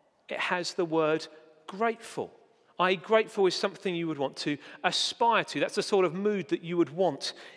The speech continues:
in an office. If you, the sort of person that uses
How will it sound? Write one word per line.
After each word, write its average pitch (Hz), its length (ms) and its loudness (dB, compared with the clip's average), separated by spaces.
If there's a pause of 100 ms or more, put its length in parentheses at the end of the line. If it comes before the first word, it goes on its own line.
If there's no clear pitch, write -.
in 151 320 -2 (220)
an 156 180 -4
office. - 680 -8 (1600)
If - 200 4
you, 226 220 0 (300)
the 214 80 4
sort 240 200 4
of - 40 -8
person 220 340 0
that 208 140 -2
uses 180 420 0